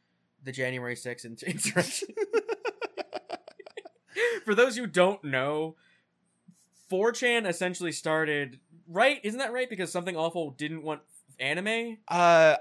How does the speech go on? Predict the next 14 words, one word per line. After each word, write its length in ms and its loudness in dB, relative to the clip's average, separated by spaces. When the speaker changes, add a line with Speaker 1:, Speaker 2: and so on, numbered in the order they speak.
Speaker 2:
I 120 10
would 160 2
believe 260 -2
that 220 -4
because, 240 -4
I 80 4
mean, 280 -2
so 200 0
there, 400 6
there's, 260 2
Japan 420 0
has 200 2
two 180 -2
chan. 240 -8